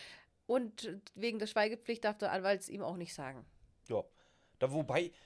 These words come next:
Speaker 2: das ist jetzt eine ernsthafte Frage, weil ich es nicht weiß. Erlischt die Schweigepflicht nicht mit dem Tod des Klienten?
Speaker 1: Na, kann ich,
Speaker 2: Ich
Speaker 1: glaub
Speaker 2: weiß
Speaker 1: ich
Speaker 2: es, ich
Speaker 1: nicht.
Speaker 2: weiß es wirklich nicht. Sorry.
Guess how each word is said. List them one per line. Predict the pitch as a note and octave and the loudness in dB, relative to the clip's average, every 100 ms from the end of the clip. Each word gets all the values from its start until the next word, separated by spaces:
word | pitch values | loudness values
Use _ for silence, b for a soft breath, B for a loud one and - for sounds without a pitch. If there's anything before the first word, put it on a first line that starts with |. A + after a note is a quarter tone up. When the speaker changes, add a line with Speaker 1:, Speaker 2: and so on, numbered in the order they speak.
| b b | b b
Speaker 2:
das | - E3+ | -4 -2
ist | G#3+ | 2
jetzt | G#3+ D#3 | 2 2
eine | C3 | 6
ernsthafte | D3 F#3+ F#3 - | 6 8 6 4
Frage, | - C3 | 4 6
weil | B2 | 8
ich | B2+ | 6
es | |
nicht | A#2+ G2+ | 4 4
weiß. | B2+ C#3+ - | 6 6 4
Erlischt | A2 A2 C#3+ - | -2 -2 -4 -4
die | G3 | -8
Schweigepflicht | A3+ - C#3+ E3 D#3+ D#3+ - | -8 4 4 4 0 -6 -6
nicht | C3 | -8
mit | C3 - | -6 -6
dem | B2+ | -6
Tod | - D3 | -2 -4
des | F3 | -4
Klienten? | - G2+ G#2 - - A3+ F3 | -12 -4 -4 -6 -14 -14 -14
Speaker 1:
Na, | G#3+ G#3+ G#3+ G3+ | -10 -6 -4 -6
kann | - G#3 G3+ | -6 -4 -4
ich, | G#3 - - G3 G3 - | -4 -8 -18 -16 -16 -12
Speaker 2:
Ich | G#3+ | 2
Speaker 1:
glaub | G#3 | 4
Speaker 2:
weiß | - | 6
Speaker 1:
ich | |
Speaker 2:
es, | E3+ | 4
ich | D3+ | 8
Speaker 1:
nicht. | |
Speaker 2:
weiß | D#3 G3+ | 12 12
es | G#3+ C3 | 10 0
wirklich | F#3+ B2+ | 0 0
nicht. | A2 G2+ - | -6 -8 -14
Sorry. | - C3+ C3 | 0 2 4